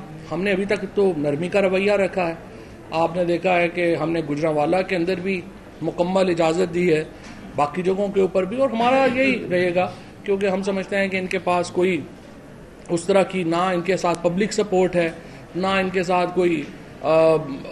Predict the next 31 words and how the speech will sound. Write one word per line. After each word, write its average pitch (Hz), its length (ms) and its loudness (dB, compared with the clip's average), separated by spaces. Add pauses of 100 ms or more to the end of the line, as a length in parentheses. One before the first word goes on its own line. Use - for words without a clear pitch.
और 208 260 8
किसी 208 280 -4
किस्म 196 260 -2
का 190 120 0
कोई 180 160 2
हमदर्दी 170 500 2
है 190 100 6
किसी 170 280 0
को। 165 160 -2 (320)
लिहाजा 233 400 4
ये 240 440 2
बड़ी 202 420 -2
जल्दी 196 540 0
अपनी 180 320 -2
जो, 175 340 2 (240)
अ, 156 440 0
efforts 202 440 0
हैं 185 120 2
वो 185 120 -2
करके 180 400 2 (500)
ये 180 400 4 (260)
थक 185 140 -2
जाएंगे 220 400 4 (380)
और 185 160 2
फिर 247 220 4
आप 220 260 4
मुज़ाकरात 202 500 0
की 208 80 -2
तरफ 196 200 -2
आ 185 100 4
जाएंगे। 180 340 2